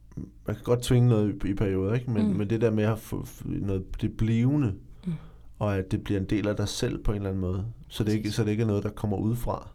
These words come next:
Speaker 2: Mm.
Speaker 1: Det er jo, det er svært at nå dertil, ikke?
Speaker 2: Men man kan sige, det
Speaker 1: Og
Speaker 2: er jo
Speaker 1: så,
Speaker 2: også,
Speaker 1: ja.
Speaker 2: det er jo også nemmere, det der med, at jeg har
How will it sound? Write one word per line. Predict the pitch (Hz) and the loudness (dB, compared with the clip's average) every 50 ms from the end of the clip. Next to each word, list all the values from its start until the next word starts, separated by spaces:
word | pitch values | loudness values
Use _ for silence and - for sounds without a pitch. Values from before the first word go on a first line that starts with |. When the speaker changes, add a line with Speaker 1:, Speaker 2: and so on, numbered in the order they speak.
| - - | -2 0
Speaker 2:
Mm. | 214 214 202 175 - - - - - - - - - - | 0 2 0 -2 -4 -10 -16 -20 -20 -20 -20 -20 -8 -4
Speaker 1:
Det | - 113 117 113 | 0 2 2 4
er | 101 98 90 87 92 95 | 4 4 4 2 0 -2
jo, | 95 - 92 87 - - 113 113 120 - - - - - - - | -2 -2 -4 -4 -6 -6 -8 -8 -10 -12 -14 -16 -16 -18 -8 -2
det | - 110 | -2 0
er | 107 | 0
svært | - - 110 92 - 95 | 0 0 0 0 2 0
at | 98 92 | 0 0
nå | 92 90 95 | -2 -2 -2
dertil, | - 95 - - - - - 110 | -2 -4 -4 -4 -4 -4 -2 0
ikke? | 117 127 123 - - - - - - - - - - - - - - - | 0 -2 -2 -6 -12 -16 -18 -20 -20 -20 -20 -20 -18 -18 -18 -16 -6 -2
Speaker 2:
Men | 190 | -2
man | 190 | -2
kan | 196 185 | 0 0
sige, | - 220 | -2 2
det | 208 - | 4 6
Speaker 1:
Og | 226 | 6
Speaker 2:
er | |
jo | 202 | 6
Speaker 1:
så, | 196 208 | 6 4
Speaker 2:
også, | 214 - - - - - - | 2 -2 -4 -6 -6 -2 0
Speaker 1:
ja. | 120 110 113 120 | 2 2 0 -2
Speaker 2:
det | - - | -4 -2
er | 220 | 0
jo | 214 | 0
også | 220 208 | 2 2
nemmere, | 226 220 226 233 240 247 247 233 196 - - - - | 2 2 2 2 2 2 2 2 0 0 -2 -6 -4
det | 214 202 | -2 -2
der | 208 190 | 0 0
med, | 185 185 | 0 0
at | 185 | 0
jeg | 180 170 | 0 0
har | 160 202 196 170 151 151 | 0 -2 -2 -2 -4 -6